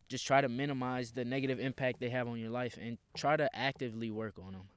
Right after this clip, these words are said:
because it's one thing to say things and write it down, but if you don't put no action to it, then, like, it's just words, because words,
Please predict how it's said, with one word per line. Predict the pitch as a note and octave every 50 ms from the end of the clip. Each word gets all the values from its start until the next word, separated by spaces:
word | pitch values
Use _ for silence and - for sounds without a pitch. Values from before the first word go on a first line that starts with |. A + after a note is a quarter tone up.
| _ - -
because | A2+ G#2+ - - G#2 G#2 G2+ F#2+ - - _ _ _ _ _ _ _ _ _ - - _ -
it's | - A2+ -
one | - C#3 C#3 C#3+ C#3+
thing | - D3+ D3 C3
to | A#2
say | - - B2 B2+ C#3 C3+
things | - D3 C#3+ C#3+ C#3+ D3 D3 - - - - _ _ _ _ _ - - - -
and | A2+ G#2+ G#2
write | A2 B2 B2+ B2
it | A#2+ A2
down, | A#2+ B2 B2+ C3+ C#3 C#3+ D3 D3 B2+ G2+
but | A2 A#2 A2+ F#2
if | A2 - -
you | C3+
don't | C3 B2+ A2+ -
put | - C3+ C3 - F#2+
no | A#2 A#2 A#2 A2 G#2+ A#2 A#2 _ _ _ _ _ _ _ _ _ - -
action | - A2+ A#2 A#2 - C#3+ C3 B2
to | - C3+ C3+
it, | C3 B2+ G2 G#2
then, | A2+ A2+ A2+ A2+ A2+ A2+ A2+ A2+ - _ _ _ _ _ _ _ _ _ _ _ _ _ _ _ - - _ - -
like, | A2 A2 G2+ F2+ - _ - - _ _ _ _ _ _ _ _ _ -
it's | B2 - -
just | C#3 B2+ - -
words, | A2 B2 B2+ A#2+ G#2+ G2 - - - - _ _ _ _ _ -
because | A2+ G2+ - A#2 A2 G#2+ F#2+ - - - - _ _ _ - -
words, | A#2 B2 B2+ C3 C3 B2+ A2+ - - - -